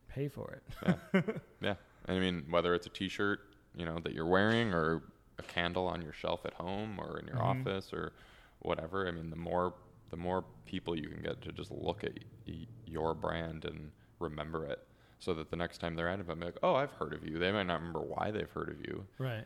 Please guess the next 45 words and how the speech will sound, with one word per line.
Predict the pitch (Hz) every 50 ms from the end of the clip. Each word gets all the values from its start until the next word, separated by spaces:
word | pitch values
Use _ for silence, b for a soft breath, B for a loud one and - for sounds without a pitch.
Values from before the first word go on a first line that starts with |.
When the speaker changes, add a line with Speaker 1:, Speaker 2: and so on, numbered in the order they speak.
| - - -
Speaker 2:
And | 87 82
it | 80
might | 82 87 87
not | 85 82
have | 80 80 -
been | 82 78
a | 78
conversation | - - 82 76 78 78 - - - - 87 - - 73 73
that | 76 76 -
they | 78
had | 76 82 80 78
with | 78 80 -
somebody. | - 78 80 80 80 82
It | 80 80
could | - 78 78
be | 80 80
that | 78 78 -
they | - 82 82
saw | - - 80 76 76 76 76
your | 76 78
logo | 78 78 85 90 90 85 73
walking | - - - - - - 78
down | - - -
the | -
street | - - - - 208 175 - - - - -
Speaker 1:
Mm-hmm. | 143 123 120 131 135 139 - -
Speaker 2:
or, | - - 82 80 71 71 73 69 - - - -
you | 78
know, | 80 - 78 - -
at | - - -
a |
friend's | - - - - - - -
house | - - 50 50 - -
or | -
something | - - - - - -
like | - - - -
that. | - - - - -
So | - - - - 76 - B B B B B B B B B B B B B B _ _ -
that's | 92 101 -
why, | 117 104 92 90
I | 87 85
mean, | 85 85 82 82 78 - - - _ _ -
obviously | 85 90 92 95 92 - - 95 87 85 82 78 - - - _ _ _ _
your | 78 82 80
product | 78 - - - - 78 78 82 85 92 104 113 - -